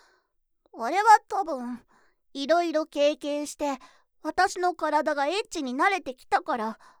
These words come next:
ああなっただけで、おじさんがうまかったとか、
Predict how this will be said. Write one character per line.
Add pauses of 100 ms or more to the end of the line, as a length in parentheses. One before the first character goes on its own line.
(160)
あ
あ
な
っ
た
だ
け
で、 (1400)
お
じ
さ
ん
が
う
ま
か
っ
た
と
か、